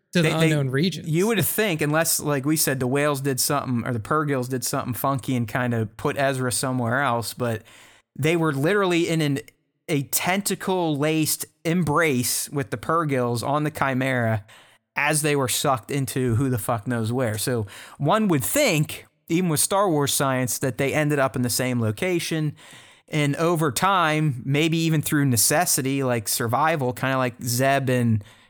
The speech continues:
Speaker 2: Kallus learned on that, that one episode where they essentially had to rely on each other, even as mortal en-, enemies.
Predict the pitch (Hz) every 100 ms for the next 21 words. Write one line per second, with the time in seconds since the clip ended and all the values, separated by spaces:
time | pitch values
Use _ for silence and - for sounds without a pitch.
0 | _ - 156 170 143 - 135 131 131 123
1 | 123 120 - 123 117 117 131 127 117 -
2 | 127 127 120 120 117 110 127 - 120 127
3 | 120 117 110 120 123 135 127 113 - 117
4 | 113 113 127 123 117 113 113 120 123 123
5 | - 170 117 - 180 143 113 123